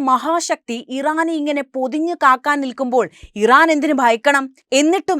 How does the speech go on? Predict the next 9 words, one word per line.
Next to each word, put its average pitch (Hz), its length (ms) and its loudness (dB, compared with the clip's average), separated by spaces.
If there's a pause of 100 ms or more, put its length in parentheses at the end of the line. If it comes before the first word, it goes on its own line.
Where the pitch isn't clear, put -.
(160)
റഷ്യയുടെയോ 339 600 -2 (180)
ചൈനയുടെയോ 294 640 -2 (180)
യാതൊരു 294 480 -4 (140)
സഹായവും 294 720 2
ഇല്ലാതെയാണ് 262 580 0 (400)
ഇറാൻ 339 260 0 (140)
ശക്തമായ 311 520 -4 (140)
പ്രതിരോധം 226 560 -2
തീർത്തത്. 196 360 0